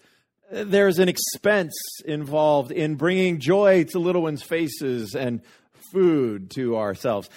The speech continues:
And much of the time, Americans go into debt at Christmas time to experience this. And it's about this time of year that we all start hoping and praying that there's some rich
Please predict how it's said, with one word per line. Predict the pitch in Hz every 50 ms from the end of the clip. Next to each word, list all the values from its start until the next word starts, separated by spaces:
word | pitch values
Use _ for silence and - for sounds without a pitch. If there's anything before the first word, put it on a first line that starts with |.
| - - -
And | - 170 147 139 139 135 135 -
much | 147 135 127 131 135 151 165 170 - -
of | 160 143
the | 127 139
time, | 127 - 143 131 127 127 131 135 135 135
Americans | - 131 127 139 147 151 151 151 147 143 - 143 120 113 117 120 107 104 101
go | 101 - 139 135 135 139
into | 139 135 135 127 - -
debt | 110 104 156 135 143 151 131 123 123 - _ -
at | - 120 127 _
Christmas | _ - - - - - 90 - -
time | - 85 85 80 80 85 98 101 101 _ _ _ _
to | 113
experience | 120 113 - - 139 117 90 - -
this. | - - _ _ _ _ _ _ _ _ _ _ _ _ _ _ _ _ _ _ _ _ _ _ _ _ _ _ _ _ _ _ _ _ _ _ _ _ _ _ _ _ _
And | - 147 151
it's | 147 -
about | 156 - 170 185 226 233 -
this | 226 220 190
time | - 208 190 175 160
of | 147
year | 143 143 131 123 123 123 - - _
that | - 135 135
we | 139 139 165
all | - 147 160 175 190 185 185 185 180
start | 175 - - - 180 160 156 151 156 151
hoping | 139 - 180 180 190 190 190 196 185 175
and | 165 156 147
praying | - 175 180 175 160 147 143 143 143
that | 139 131
there's | - 160 151 151 139 -
some | - 165 151 139 120 - _ _ _
rich | 123 131 156 175 180 175 - - - - -